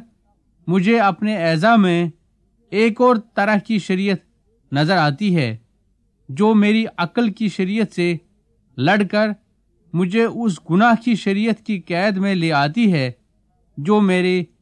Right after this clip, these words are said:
اعضا میں موجود ہے۔ ہائے، میں کیسا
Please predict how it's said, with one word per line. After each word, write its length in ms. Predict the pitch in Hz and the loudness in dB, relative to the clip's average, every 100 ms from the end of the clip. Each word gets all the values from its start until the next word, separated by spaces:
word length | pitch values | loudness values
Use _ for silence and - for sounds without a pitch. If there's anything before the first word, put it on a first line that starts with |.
| _ _ _ | _ _ _
اعضا 340 | 151 160 160 180 | -4 -2 2 2
میں 180 | 180 175 | 2 2
موجود 440 | 135 127 180 175 | 0 0 -2 0
ہے۔ 240 | 143 104 110 _ _ _ _ _ _ _ | -2 -2 -10 _ _ _ _ _ _ _
ہائے، 440 | 180 202 220 226 226 - _ _ _ _ | 2 4 4 0 -4 -12 _ _ _ _
میں 300 | 147 202 226 | 0 2 2
کیسا 400 | 214 180 170 233 | 0 -2 0 0